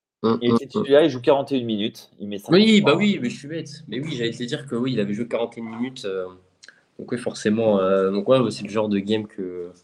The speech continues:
Speaker 1: puis tu vois le, tu vois le match qui est disponible sur YouTube d'ailleurs, si vous voulez aller voir, c'est le genre de game qui est, euh,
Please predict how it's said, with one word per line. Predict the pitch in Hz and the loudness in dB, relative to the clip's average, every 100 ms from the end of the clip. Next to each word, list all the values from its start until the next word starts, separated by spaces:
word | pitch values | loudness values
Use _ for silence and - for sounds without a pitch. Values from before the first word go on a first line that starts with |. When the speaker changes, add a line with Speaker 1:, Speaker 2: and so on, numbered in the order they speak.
| _ _ _ _ _ _ _ _ _ | _ _ _ _ _ _ _ _ _
Speaker 1:
puis | - | -12
tu | - 113 | -4 2
vois | 107 131 | 6 8
le, | 127 113 | 8 4
tu | 104 107 | 0 0
vois | 123 | 2
le | 120 | 4
match | 127 127 | 0 -2
qui | 120 | -8
est | |
disponible | 117 - 147 151 | -8 -6 -6 -6
sur | 131 120 | -4 -4
YouTube | 117 - | -4 -6
d'ailleurs, | 127 120 135 | -2 -2 -2
si | - | -12
vous | 110 | -14
voulez | 107 107 | -6 -4
aller | 107 | -4
voir, | 139 | -8
c'est | 110 | -12
le | 98 | -12
genre | 117 110 | -10 -10
de | 104 | -12
game | 101 117 113 | -14 -14 -14
qui | - 113 | -12 -6
est, | 107 | -4
euh, | 98 92 92 | -4 -6 -8